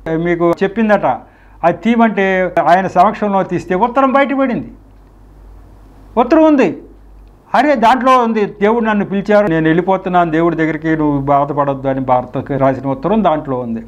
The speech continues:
ఇంతకంటే evidences మనకేం కావాలి? డీజీఎస్ దినకరన్ గారు, ఆ, పరిచర్యలో జరిగినటువంటి ఇట్లా అనేకమైనటువంటి సంఘటనలు, పెద్ద పెద్ద పుస్తకాలు ఇవి. ఎంతమందిని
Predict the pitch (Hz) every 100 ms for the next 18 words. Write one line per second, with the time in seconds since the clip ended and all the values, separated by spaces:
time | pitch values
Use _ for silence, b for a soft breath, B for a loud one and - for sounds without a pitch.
0 | - b b b b b b b - 220
1 | 269 269 254 269 285 254 214 240 254 233
2 | 254 233 240 226 208 247 254 226 175 143
3 | 120 151 220 226 214 214 185 185 175 170
4 | 165 165 156 151 226 B B B - 156
5 | 156 175 170 170 160 151 151 147 139 139
6 | 135 135 202 254 247 190 233 240 226 202
7 | 180 170 151 - 156 165 160 143 139 151
8 | 160 143 131 127 143 - 180 165 117 117
9 | 143 143 147 - 135 135 165